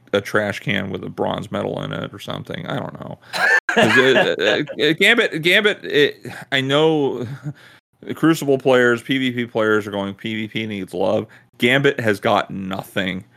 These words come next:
And in fact, they took away more from Gambit going into year four than they gave back. So <laughs> that, that, that's supposed to be a pillar of, you know, the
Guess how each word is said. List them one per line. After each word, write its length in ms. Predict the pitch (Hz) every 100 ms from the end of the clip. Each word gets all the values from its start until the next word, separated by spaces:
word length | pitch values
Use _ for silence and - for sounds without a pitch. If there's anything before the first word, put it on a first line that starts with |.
| _ _
And 140 | 110 113
in 80 | 113
fact, 300 | - 117 -
they 100 | 113
took 260 | - -
away 380 | 87 90 104 107
more 320 | 107 95 98
from 160 | 92 98
Gambit 480 | 98 95 90 92 - _ _ _ 104
going 300 | 104 104 101
into 200 | 101 101 - _ _
year 280 | 110 104 104
four 360 | - 101 101 90
than 180 | 92
they 160 | 95 95
gave 580 | 92 98 98 92 92 - _ _ _
back. 540 | - 95 87 82 - - _ _ _ _ _ _ _
So 800 | - - - 117 127 120 - 113
<laughs> 840 | - 107 - - - _ _ _ -
that, 520 | 98 113 104 110 104
that, 240 | 120 120
that's 400 | 120 117 - 135
supposed 280 | 120 131 123
to 60 | 120
be 80 | 113
a 60 |
pillar 480 | 98 - 131 127 110
of, 260 | 101 98 101
you 100 | 101
know, 240 | 98 95
the 280 | 98 95 95